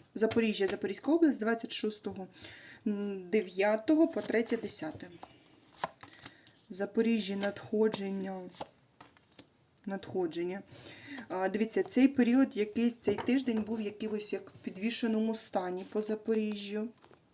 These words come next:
І, а, надходження чогось буде, чогось для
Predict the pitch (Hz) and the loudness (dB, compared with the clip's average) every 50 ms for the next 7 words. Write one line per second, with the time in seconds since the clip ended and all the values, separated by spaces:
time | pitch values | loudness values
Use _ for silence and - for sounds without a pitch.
0 | _ _ _ _ _ _ _ - - - - - - - - - - - 226 - | _ _ _ _ _ _ _ -6 -4 -4 -4 -4 -6 -16 -16 -16 -16 -16 -18 -6
1 | - - 226 226 233 233 233 233 233 220 - - 196 202 202 202 202 202 202 208 | -2 2 4 6 6 6 6 6 4 4 2 2 0 0 2 2 2 2 2 2
2 | 220 220 - - - 220 202 190 - 196 202 202 202 202 202 - - - 208 202 | 2 0 0 0 2 2 2 2 0 -2 -2 -2 -2 -4 -4 -6 -6 -4 -2 -2
3 | 208 208 202 202 190 196 202 208 202 220 214 214 214 226 240 - _ _ _ _ | -2 -2 -2 -4 -6 -6 -6 -4 -2 0 0 0 0 -2 -6 -8 _ _ _ _
4 | _ _ _ _ - - - - 202 208 202 214 226 254 247 247 - 202 208 202 | _ _ _ _ -14 -6 0 0 2 2 4 6 6 6 4 2 0 0 0 0